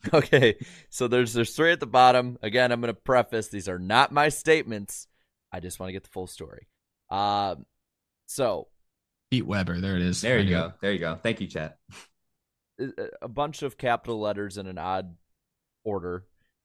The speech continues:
Speaker 1: says,
Speaker 3: <laughs>
Speaker 1: "nascar is one of the worst motorsports.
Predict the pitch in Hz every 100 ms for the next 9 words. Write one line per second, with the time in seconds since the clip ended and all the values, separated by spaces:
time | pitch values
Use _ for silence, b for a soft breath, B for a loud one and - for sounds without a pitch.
0 | _ - 101 95 101 - - _ - -
1 | 156 196 180 139 170 160 156 156 131 110
2 | 127 147 104 92 104 135 127 110 113 120
3 | 110 98 - - 87 80 -